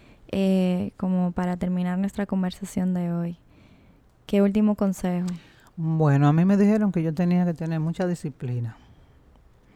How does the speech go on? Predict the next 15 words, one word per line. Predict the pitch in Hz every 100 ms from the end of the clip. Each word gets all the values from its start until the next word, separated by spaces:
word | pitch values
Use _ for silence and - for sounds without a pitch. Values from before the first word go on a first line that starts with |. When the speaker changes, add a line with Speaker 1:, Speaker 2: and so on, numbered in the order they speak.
| _
Speaker 2:
conmigo | - 156 143 147 160
misma | 147 135 127 123 123 - - _
para | - 139 139
dedicarme | 135 135 147 147 151
a | 147
esta | 143 -
carrera. | 139 135 127 117 117 - _ _ - - - - - - -
A | 160 151
mí | 160
me | 175 180
dijeron | 185 180 185 185 190 196 180 - _ _ _ -
que, | - 156 156 147 143 143 135 127 127 123 123 - _ _ _ - - _ _ _ _ -
que | 165
fuera | - 180 190
fiel, | 165 175 160 139 131